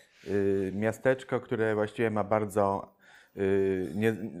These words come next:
nie jest specjalnie dobrze zdefiniowane. Nie wiadomo, co to jest. Trochę bloków na polu, trochę jakieś Tesco. Totalny bałagan. Mm, trudno powiedzieć, żeby tam, y, ludzie żyli z pracy takiej jak na wsi, bądź takiej jak w mieście. Raczej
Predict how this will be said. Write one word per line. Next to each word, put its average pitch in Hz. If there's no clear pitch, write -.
nie 117
jest 101
specjalnie 107
dobrze 98
zdefiniowane. 98
Nie 101
wiadomo, 101
co 98
to 98
jest. 87
Trochę 101
bloków 104
na 101
polu, 98
trochę 104
jakieś 98
Tesco. 104
Totalny 113
bałagan. 101
Mm, 104
trudno 110
powiedzieć, 104
żeby 104
tam, 101
y, -
ludzie 104
żyli 98
z -
pracy 101
takiej 98
jak 95
na 104
wsi, 104
bądź 92
takiej 98
jak 92
w 90
mieście. 101
Raczej 95